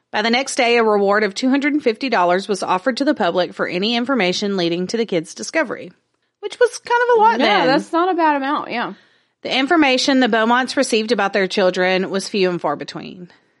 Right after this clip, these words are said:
Speaker 1: Witnesses at Glenelg Beach that day also spoke of a tall, slender man in his thirties.
Speaker 2: Mm.
Speaker 1: He was described as a sun-baked swimmer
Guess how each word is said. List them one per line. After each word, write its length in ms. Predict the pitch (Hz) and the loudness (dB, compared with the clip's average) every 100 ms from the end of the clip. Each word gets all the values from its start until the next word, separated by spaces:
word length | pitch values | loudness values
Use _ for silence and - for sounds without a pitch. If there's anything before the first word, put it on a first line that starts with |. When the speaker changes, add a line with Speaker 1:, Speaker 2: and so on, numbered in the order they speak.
| _ _ _ | _ _ _
Speaker 1:
Witnesses 560 | 220 214 240 247 240 | -4 0 0 2 2
at 120 | 233 - | 2 0
Glenelg 280 | 208 196 | 0 0
Beach 280 | 185 208 - | -2 -4 -2
that 180 | 214 175 | -2 0
day 360 | 202 196 202 202 - _ _ _ | 0 2 0 -4 -16 _ _ _
also 340 | - 285 - 359 | -2 0 0 -2
spoke 380 | - 180 202 - | 0 0 0 -2
of 180 | 196 190 | -2 -2
a 300 | 196 185 185 | 0 0 -2
tall, 400 | - 190 190 247 | 0 2 2 0
slender 460 | - 202 196 269 | -4 -2 0 0
man 380 | 240 165 160 220 | 0 0 -2 -4
in 140 | 190 | -6
his 220 | 175 247 - | -6 -6 -4
thirties. 480 | 156 143 190 254 | -4 -4 -8 -10
Speaker 2:
Mm. 600 | 165 165 160 151 147 165 - _ _ | -8 -8 -6 -8 -8 -12 -14 _ _
Speaker 1:
He 140 | - 302 | -2 2
was 200 | 339 - | 2 0
described 640 | 370 - 277 240 240 233 | -2 0 0 2 0 0
as 280 | 226 233 208 | 2 2 2
a 320 | 226 208 190 | 2 2 2
sun-baked 840 | 185 - 247 285 285 226 240 254 - | -2 -2 2 4 6 4 0 -2 -10
swimmer 720 | - - 262 202 160 165 | -10 0 2 4 2 0